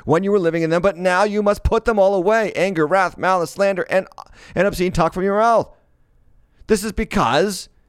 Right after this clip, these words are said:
you are no longer, oh yeah, by the way, it goes on, he says,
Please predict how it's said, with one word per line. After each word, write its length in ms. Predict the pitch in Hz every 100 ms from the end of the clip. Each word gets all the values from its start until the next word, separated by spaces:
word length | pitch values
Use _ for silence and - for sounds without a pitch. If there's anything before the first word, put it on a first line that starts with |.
| _ _ _ _
you 360 | 131 208 233
are 540 | - 170 165 175 196 - - -
no 400 | 110 139 170 233
longer, 320 | 247 202 165 175
oh 100 | 185
yeah, 200 | 170 117
by 180 | 160
the 60 | 160
way, 80 | 139
it 60 |
goes 120 | 156 165
on, 80 |
he 60 | 143
says, 180 | 143